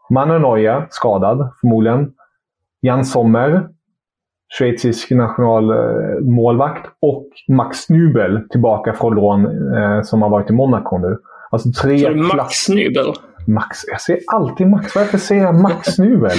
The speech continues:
Speaker 2: <laughs> Jag vet
Speaker 1: Han
Speaker 2: inte
Speaker 1: heter
Speaker 2: om du känner
Speaker 1: Alexander.
Speaker 2: någon som heter det. Ja,
Speaker 1: Nej,
Speaker 2: Alex kan vi
Speaker 1: jag
Speaker 2: säga istället.
Speaker 1: Alexander. Jag, jag skrev också i mitt blogginlägg senast. Någon skrev till mig bara: "Bra blogginlägg, men han heter ju faktiskt Alexander."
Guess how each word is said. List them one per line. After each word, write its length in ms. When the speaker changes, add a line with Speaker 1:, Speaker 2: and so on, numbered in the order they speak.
Speaker 2:
<laughs> 240
Jag 120
vet 120
Speaker 1:
Han 120
Speaker 2:
inte 20
Speaker 1:
heter 180
Speaker 2:
om 60
du 80
känner 200
Speaker 1:
Alexander. 200
Speaker 2:
någon 80
som 160
heter 280
det. 200
Ja, 320
Speaker 1:
Nej, 220
Speaker 2:
Alex 380
kan 60
vi 60
Speaker 1:
jag 100
Speaker 2:
säga 140
istället. 320
Speaker 1:
Alexander. 960
Jag, 160
jag 100
skrev 240
också 220
i 60
mitt 200
blogginlägg 520
senast. 300
Någon 160
skrev 320
till 80
mig 100
bara: 280
"Bra 260
blogginlägg, 560
men 360
han 180
heter 240
ju 100
faktiskt 360
Alexander." 680